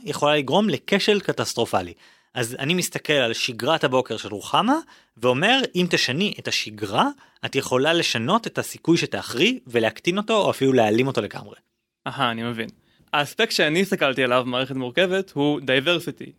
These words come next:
Speaker 2: מגוון, רבגוניות. ולדעתי זה בכלל לא אשמת רוחמה, זה אשמת שושנה.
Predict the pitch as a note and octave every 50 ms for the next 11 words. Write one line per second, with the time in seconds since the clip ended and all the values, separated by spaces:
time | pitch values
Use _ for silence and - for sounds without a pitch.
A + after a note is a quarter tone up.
0 | _ C3+ B2+ B2 A#2+ D3 D#3 D3 C3 A#2+ A2+ A#2 A2+ A#2+ A#2+ A#2 B2 C3 C#3 C3
1 | - - - _ _ _ _ _ _ _ C3 A#2+ B2+ A#2+ A#2+ A#2+ A#2+ - - C3+
2 | B2 B2 B2 B2 A#2+ B2 B2+ - G3 A3+ A#3 F#3+ F3 D3+ D3 - D#3 D#3+ E3+ F3
3 | E3+ - F#3 F3 - F#3+ G3+ G3+ B3 A#3+ F#3 B2+ - - _ _ _ _ _ _
4 | - A#2 - - E3 F3 E3+ - - C3+ - - C#3 C#3+ C3+ A#2+